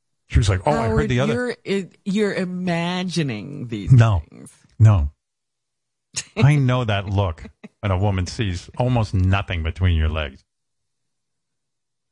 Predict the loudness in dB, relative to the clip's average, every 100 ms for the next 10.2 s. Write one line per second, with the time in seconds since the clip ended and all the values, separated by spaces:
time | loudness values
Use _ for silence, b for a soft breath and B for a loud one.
0 | _ _ _ 2 4 4 2 2 2 4
1 | 2 2 0 -2 -2 -6 -8 -6 -6 -6
2 | -10 _ _ _ _ _ _ _ _ _
3 | _ _ _ _ _ _ _ _ _ _
4 | _ _ _ _ _ _ _ _ _ _
5 | _ _ _ _ _ _ _ _ _ _
6 | _ _ _ _ 4 4 4 -2 _ _
7 | _ -2 2 2 2 -2 0 0 0 0
8 | 0 -2 -2 0 0 0 -2 -8 _ -6
9 | 2 4 4 0 0 0 0 -4 -2 -4
10 | -2 -4